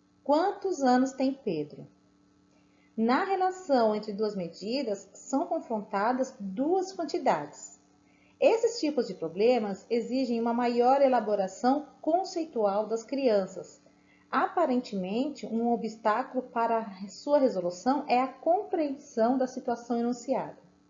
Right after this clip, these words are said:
pois há uma variação no modo de explicitar a relação. Aqui vamos falar de algumas ilusões do ensino. O saber pode ser transmitido diretamente.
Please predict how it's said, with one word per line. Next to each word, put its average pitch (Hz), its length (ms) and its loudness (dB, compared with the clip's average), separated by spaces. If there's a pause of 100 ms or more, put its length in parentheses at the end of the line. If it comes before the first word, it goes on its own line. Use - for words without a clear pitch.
(560)
pois 214 260 4
há 202 60 2
uma 208 140 0
variação 262 680 2
no 294 80 4
modo 214 380 4
de 202 100 -2
explicitar 208 720 2
a 285 60 4
relação. 233 760 -2 (540)
Aqui - 180 0
vamos 403 300 6
falar 196 640 8
de - 80 -2
algumas 254 480 0
ilusões 302 560 0
do 302 60 -10
ensino. 190 560 -4 (1200)
O 294 80 0
saber 262 640 4
pode 262 360 4
ser 247 360 0
transmitido 240 800 -4
diretamente. 294 1040 -2